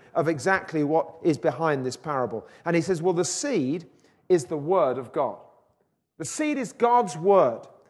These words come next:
"Man shall not live only on bread,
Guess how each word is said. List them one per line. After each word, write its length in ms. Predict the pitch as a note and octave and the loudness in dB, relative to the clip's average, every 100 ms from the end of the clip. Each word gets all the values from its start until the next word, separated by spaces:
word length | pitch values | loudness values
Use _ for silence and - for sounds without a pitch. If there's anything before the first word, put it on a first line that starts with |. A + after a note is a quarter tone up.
| _ _ | _ _
"Man 580 | C#3 G3+ B3+ C#4 C#4 C4+ - _ | 2 4 6 4 0 -4 -14 _
shall 320 | - - A3 | -10 0 2
not 240 | G#3 A#3 G3 | 4 2 4
live 240 | G#3+ G#3 | 6 8
only 560 | G3+ A3 A3+ A3+ A#3 A3+ A3+ | 8 6 6 4 4 2 -2
on 240 | F#3 F3+ | -2 0
bread, 420 | D#3+ D#3+ C3 D#3 | 2 2 2 -2